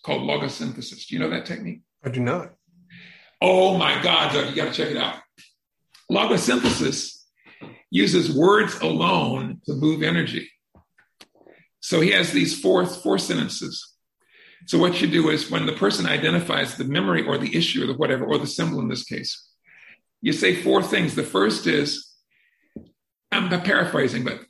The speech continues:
Speaker 1: "I reclaim all of my energy that's been stuck in this and send it back to its right place.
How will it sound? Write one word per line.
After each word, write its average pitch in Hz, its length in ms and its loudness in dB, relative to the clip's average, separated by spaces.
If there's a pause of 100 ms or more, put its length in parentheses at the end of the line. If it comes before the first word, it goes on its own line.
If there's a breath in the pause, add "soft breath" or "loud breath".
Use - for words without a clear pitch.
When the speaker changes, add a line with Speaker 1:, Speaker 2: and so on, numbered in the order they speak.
Speaker 1:
"I - 120 2
reclaim - 580 0
all 170 240 2
of 170 80 0
my 147 160 0
energy 127 640 -4 (300)
that's 147 180 -6
been 135 180 -6
stuck - 400 -4
in - 160 -4
this - 480 -12 (500)
and 147 100 -6
send 156 200 -2
it 143 100 -4
back 143 200 -2
to 139 100 -2
its - 160 -6
right - 200 -4
place. - 460 -12